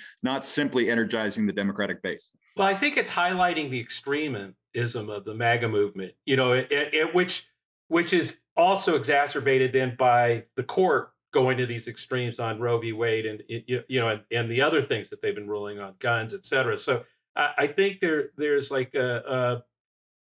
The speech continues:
Speaker 2: a, a, you know, I think right now we're in a place where the party that it, it, uh, sort of your, a different take than yours on who do they fear the most. I think who they fear the most is who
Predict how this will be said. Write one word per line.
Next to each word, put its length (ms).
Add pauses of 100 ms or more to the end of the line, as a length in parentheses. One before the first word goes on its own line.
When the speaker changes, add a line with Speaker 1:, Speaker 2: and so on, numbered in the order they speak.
(140)
Speaker 2:
a, 40
a, 100
you 100
know, 60
I 80
think 300
right 200
now 240
we're 160
in 60
a 80
place 340
where 120
the 80
party 500
that 300
it, 220
it, 200
uh, 160
sort 280
of 80
your, 180
a 240 (100)
different 400
take 320
than 140
yours 500
on 420 (260)
who 120
do 40
they 180
fear 420
the 100
most. 440 (340)
I 100
think 300 (400)
who 120
they 180
fear 280
the 120
most 280
is 220
who 240